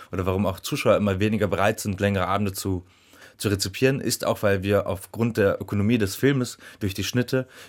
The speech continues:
schneller konsumieren müssen. Und deswegen glaube ich, ist Theater insgesamt geprägt von Filmen. Und ob man das jetzt direkt einsetzt als Material oder nicht, kann sich, glaube ich, fast keiner mehr dem entziehen.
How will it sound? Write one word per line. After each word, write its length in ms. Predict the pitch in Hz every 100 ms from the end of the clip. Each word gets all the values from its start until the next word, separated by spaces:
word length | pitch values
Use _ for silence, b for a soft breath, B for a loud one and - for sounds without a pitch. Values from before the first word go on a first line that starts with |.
| -
schneller 400 | - 120 120 113
konsumieren 520 | - 104 107 127 131
müssen. 260 | 95 - 85
Und 560 | - - - - -
deswegen 280 | 92 - 110
glaube 220 | 98 104
ich, 80 | 104
ist 280 | 98 - -
Theater 340 | 107 104 117
insgesamt 560 | - - - 92 104 110
geprägt 360 | 95 - 87
von 200 | - 85
Filmen. 340 | 82 82 92 120 - B B B -
Und 320 | 98 95 -
ob 140 | 107 110
man 140 | 101
das 140 | 95
jetzt 200 | 92 -
direkt 360 | 98 104 131 -
einsetzt 520 | 92 131 101 82 -
als 200 | 92 90
Material 340 | 95 92 98 92
oder 140 | 95
nicht, 240 | 123 131
kann 180 | - 101
sich, 100 | 107
glaube 200 | 104 95
ich, 100 | 92
fast 300 | - - 113
keiner 240 | - 107 107
mehr 100 | 101
dem 200 | 98 92
entziehen. 420 | 87 - 95 78